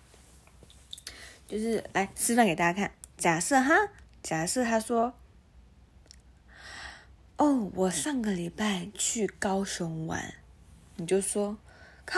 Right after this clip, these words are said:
雄玩？”有没有 get 到？重复句尾，“高雄玩。”提高音调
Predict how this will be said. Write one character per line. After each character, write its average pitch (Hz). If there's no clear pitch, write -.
雄 370
玩？” 349
有 180
没 208
有 220
get 226
到？ 226
重 214
复 277
句 269
尾 170
，“高 220
雄 165
玩。” 190
提 220
高 247
音 262
调 269